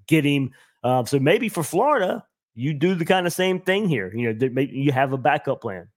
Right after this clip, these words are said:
You know, but you've got to hit it right now 'cause a defensive tackle for Florida, hey, look, you got a good defensive line class right now. L J McCray, Amaris Williams, hmm, maybe. Uh, big question mark there. Kendall Jackson, of course, getting L J McCray, um, a few weeks ago.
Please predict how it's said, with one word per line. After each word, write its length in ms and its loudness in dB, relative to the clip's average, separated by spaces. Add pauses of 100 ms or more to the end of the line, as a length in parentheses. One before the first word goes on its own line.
(120)
You 120 0
know, 80 0
but 160 -4
you've 420 0
got 320 0
to 100 -2
hit 180 0
it 80 -4
right 180 -4
now 180 -4
'cause 140 -8
a 40 -6
defensive 420 -4
tackle 500 2 (460)
for 80 -10
Florida, 540 0 (180)
hey, 120 4
look, 180 2
you 80 -6
got 140 2
a 40 -6
good 180 0
defensive 360 -6
line 200 -2
class 380 -10
right 160 -2
now. 240 -4
L 140 2
J 140 -2
McCray, 500 -6 (180)
Amaris 360 2
Williams, 600 -2 (120)
hmm, 220 -12 (140)
maybe. 400 -8 (380)
Uh, 160 -4 (120)
big 180 -4
question 320 -4
mark 180 -4
there. 280 -2 (220)
Kendall 280 4
Jackson, 440 0
of 80 -6
course, 280 2
getting 200 2
L 80 4
J 140 0
McCray, 640 0 (320)
um, 420 -2
a 80 0
few 240 2
weeks 300 2
ago. 500 0